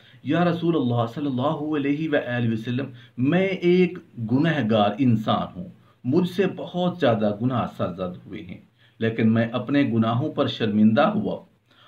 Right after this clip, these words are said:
और उन्हें छोड़ना चाहता हूँ, मगर मेरे गुनाह इतने कसीर हैं कि मैं उनको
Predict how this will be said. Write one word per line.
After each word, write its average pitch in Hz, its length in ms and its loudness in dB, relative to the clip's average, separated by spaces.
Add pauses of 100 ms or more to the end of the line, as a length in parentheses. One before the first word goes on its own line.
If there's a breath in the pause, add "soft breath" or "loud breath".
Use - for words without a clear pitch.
और 170 160 2
उन्हें 170 280 6
छोड़ना 156 340 4
चाहता 120 380 0
हूँ, 120 380 0 (280 soft breath)
मगर 123 260 0
मेरे 139 320 4
गुनाह 139 500 -4
इतने 151 300 -2
कसीर 185 540 -2
हैं - 260 -2 (220 loud breath)
कि 165 60 -4
मैं 175 240 2
उनको 175 400 0